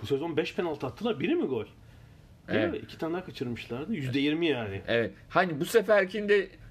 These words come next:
Speaker 2: en azından ilki kaleciden dönüp tamamladılar bir şekilde. Hani,
Speaker 1: Hı hı hı.
Speaker 2: e, bir şekilde onu hani gole çevirdiler. Hani bu seferkini bile şeyden affedebiliyoruz. Kalede hani, e, uzmanlık
Speaker 1: Penaltı,
Speaker 2: alanı
Speaker 1: penaltı
Speaker 2: penaltı
Speaker 1: uzmanı.
Speaker 2: kurtarma olan, hatırlar izleyicilerimiz, dinleyicilerimiz birçoğu,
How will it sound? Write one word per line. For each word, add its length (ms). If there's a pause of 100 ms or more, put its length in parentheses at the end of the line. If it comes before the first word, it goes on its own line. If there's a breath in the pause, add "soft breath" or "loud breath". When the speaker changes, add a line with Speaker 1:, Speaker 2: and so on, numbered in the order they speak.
(140)
Speaker 2:
en 80
azından 320
ilki 320
kaleciden 540
dönüp 240
tamamladılar 760
bir 60
şekilde. 440
Hani, 140
Speaker 1:
Hı 100
hı 140 (160)
hı. 60
Speaker 2:
e, 240
bir 60
şekilde 240
onu 160
hani 100
gole 280
çevirdiler. 520 (220 loud breath)
Hani 220
bu 60
seferkini 560
bile 160
şeyden 480
affedebiliyoruz. 720
Kalede 500 (420 loud breath)
hani, 260 (400)
e, 120
uzmanlık 560
Speaker 1:
Penaltı, 160
Speaker 2:
alanı 20
Speaker 1:
penaltı 120
Speaker 2:
penaltı 300
Speaker 1:
uzmanı. 160
Speaker 2:
kurtarma 300
olan, 240
hatırlar 520
izleyicilerimiz, 880
dinleyicilerimiz 800
birçoğu, 420